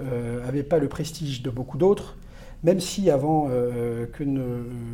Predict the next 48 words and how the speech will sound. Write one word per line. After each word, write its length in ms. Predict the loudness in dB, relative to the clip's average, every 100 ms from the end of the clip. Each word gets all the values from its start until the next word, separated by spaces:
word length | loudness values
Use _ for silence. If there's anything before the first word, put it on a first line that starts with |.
| -10 -10 -14 -14 -14 -14 -14 -16 -10
se 140 | -8
tiennent 220 | 4 4
ces 120 | 4 0
enseignements 460 | 2 2 4 4
à 60 | 2
Paris 260 | 0 0
deux, 140 | 2 4
il 60 |
y 40 | 2
avait 140 | -2
quand 140 | -2 0
même 180 | 0
le 100 | -2
passage 440 | -2 -4 0 -2 0
d'un, 280 | -4 -6 -8
d'un, 220 | -8 -8
d'un 200 | -6 -4
universitaire, 720 | -2 -4 -4 -6 0 0 0
euh, 200 | -4 -10
phénoménal, 600 | -2 0 2 2 0 -2
hein, 160 | -2 -4
euh, 320 | -6 -6 -10
à 60 | -6
Paris 220 | -4 0
deux, 160 | 0
qui 100 | 0
avait 120 | -4 -6
été 140 | -6
Jean-Jacques 280 | -4 -4 -4
Dupérou, 440 | -6 -2 0 0 -4 -12 -18 -18 -14 -10
euh, 200 | -8 -8
qui 160 | -6
décédait 400 | -4 -4 -2 -2
récemment, 560 | -2 0 2 2 0 -6 -16 -18 -14 -10
euh, 140 | -8
qui 140 | -8
était 120 | -6 -4
plus 220 | -4 -4
qu'un 160 | 0
universitaire 600 | 2 2 0 -2 2 4
auquel, 400 | 4 0 2 4
euh, 360 | 4 -2 -4 -8
je 100 | -8
dirais, 220 | -6 -6
il 60 | -6
faut 160 | -4
rendre 180 | -6 -4
hommage 320 | 2 2 2